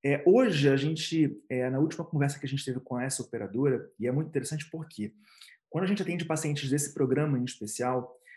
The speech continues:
a gente não só alimenta um sistema que é nosso,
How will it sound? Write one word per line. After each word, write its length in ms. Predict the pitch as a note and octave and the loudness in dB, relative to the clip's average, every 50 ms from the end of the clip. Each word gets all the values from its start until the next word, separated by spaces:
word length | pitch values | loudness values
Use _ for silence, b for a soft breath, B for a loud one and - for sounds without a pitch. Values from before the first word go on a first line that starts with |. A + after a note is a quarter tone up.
| B B B B _ - | B B B B _ -12
a 40 | - | -6
gente 220 | C3 C#3+ D3 D3 E3+ | -4 -4 -2 -2 0
não 140 | G3 A#3 | 2 2
só 260 | B3 - - E3+ C#3 - | 2 2 2 0 0 2
alimenta 720 | C#3 D3 D3+ D#3 D3 C3+ C3 B2+ B2 A#2 A2 - A#2+ - | 2 2 2 2 2 4 4 4 2 2 0 -4 -6 -6
um 160 | - C3 C3+ | -4 -4 -4
sistema 460 | C3+ - C#3 - - - A#2 A2 A2 | -4 -4 -6 -8 -6 -6 -4 -6 -6
que 120 | A2 - | -6 -6
é 60 | B2+ A#2 | -6 -4
nosso, 580 | A2 A2+ A#2 A#2 - - - - - G#3+ G#3+ | -4 -2 -2 -2 -2 -2 -4 -4 -4 -6 -8